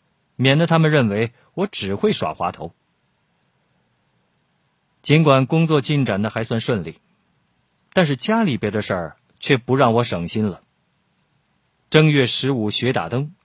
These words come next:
今年却是在十四这天下起了大雪。晚上回到家，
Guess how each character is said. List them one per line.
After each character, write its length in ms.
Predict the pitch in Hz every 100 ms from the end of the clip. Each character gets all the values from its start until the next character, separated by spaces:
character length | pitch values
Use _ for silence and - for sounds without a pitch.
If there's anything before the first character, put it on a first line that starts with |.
| _ _ _ _ _ _ - -
今 200 | 233 226
年 280 | 131 156 -
却 240 | - 196
是 120 | 147
在 160 | 143 143
十 380 | - - 135 226
四 220 | - 165
这 160 | 151 117
天 220 | 127 131
下 320 | - 143 113
起 120 | -
了 120 | 92
大 180 | 113 104
雪。 320 | - 71 - _ _ _ _ _ _ _ _ _ _ -
晚 180 | 113
上 100 | 120
回 140 | 120 110
到 120 | 110
家， 240 | 113 117